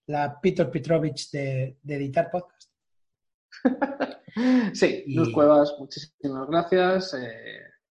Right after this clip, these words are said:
Speaker 2: y nada, y gracias a todo el mundo por
Speaker 1: Sí,
Speaker 2: escucharnos.
Speaker 1: quisimos hacer este capítulo especial en homenaje a nuestro tipo de personas preferidas. Vamos a continuar el viaje de Nachete la semana que viene.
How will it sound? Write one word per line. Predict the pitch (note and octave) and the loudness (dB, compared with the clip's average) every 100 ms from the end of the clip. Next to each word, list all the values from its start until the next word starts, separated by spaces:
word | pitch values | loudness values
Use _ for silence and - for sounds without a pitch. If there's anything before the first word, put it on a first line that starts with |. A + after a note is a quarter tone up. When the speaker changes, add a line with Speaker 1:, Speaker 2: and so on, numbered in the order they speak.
| _ - | _ -10
Speaker 2:
y | A#1+ A#1 - - | -10 -10 -14 -12
nada, | C#3+ G3+ G3 | -8 -6 -8
y | - B2+ - | -12 -14 -14
gracias | - - - - | -16 -18 -18 -18
a | - | -6
todo | C3 | -6
el | C3 | -4
mundo | D#3+ D3 | -4 -4
por | C#3+ D3 | -2 -4
Speaker 1:
Sí, | |
Speaker 2:
escucharnos. | - D3+ B3+ A3+ A3 A3+ - | -4 2 6 8 6 -4 -4
Speaker 1:
quisimos | - - B3+ G3+ | -2 4 6 8
hacer | F#3+ F#3+ | 8 6
este | F3+ - | 4 2
capítulo | - E3 F3+ E3+ | 2 4 4 4
especial | E3 D3+ F#3+ F3+ | 2 2 6 6
en | D#3+ | 6
homenaje | D3+ D3+ E3 D#3+ | 2 4 4 4
a | |
nuestro | D3 C3+ D3 | 2 0 -2
tipo | C#3 C#3+ D3+ | 0 0 0
de | C#3+ | 0
personas | C#3+ D#3+ D#3 - | 0 0 0 -2
preferidas. | E3 D3+ D#3 F#3 F#3 F#3+ F#3+ - - - _ _ | -2 0 4 6 6 4 2 -10 -20 -20 _ _
Vamos | D#3+ F#3+ D#3 | 6 8 8
a | D#3 | 6
continuar | D#3 D3+ D3+ D3 | 4 4 4 2
el | |
viaje | C#3 D3 C#3+ - D3 C#3+ C#3 C3+ C3+ C3 C3+ - | 4 2 2 -2 -4 -4 -4 -4 -4 -2 -4 -6
de | C3 C3 C3+ C3 C3 | -2 2 4 4 4
Nachete | B2+ B2 F3 D#3 | 2 2 0 0
la | C3+ | -2
semana | C3+ D3+ E3 | -2 -4 2
que | F3 | 4
viene. | A#3 G3 A#3+ - | 6 6 2 -4